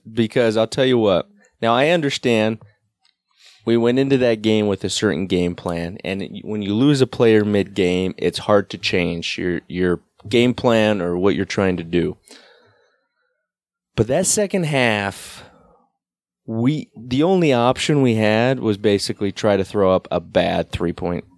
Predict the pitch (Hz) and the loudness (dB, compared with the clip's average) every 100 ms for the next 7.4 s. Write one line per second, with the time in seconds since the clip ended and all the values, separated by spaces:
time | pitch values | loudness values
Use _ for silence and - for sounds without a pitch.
0 | - - 85 - _ - 107 113 113 95 | -6 -2 -2 -4 _ -10 -2 0 0 -2
1 | 104 123 165 180 156 135 - 113 101 92 | -2 0 0 -2 0 -2 0 0 0 -4
2 | 98 87 90 _ - 113 151 175 151 120 | -4 -4 -6 _ -4 -2 0 -2 0 -2
3 | 107 - 92 - 156 220 214 - - - | -4 -4 -6 -4 -2 -2 -4 -18 -12 -8
4 | 92 87 87 85 87 85 - 98 87 95 | 0 2 2 0 0 0 -2 -4 -4 -4
5 | _ _ _ _ _ _ _ _ _ _ | _ _ _ _ _ _ _ _ _ _
6 | _ _ - 147 151 151 143 127 117 - | _ _ -2 0 2 2 2 2 -2 -2
7 | 139 160 110 | 0 0 -2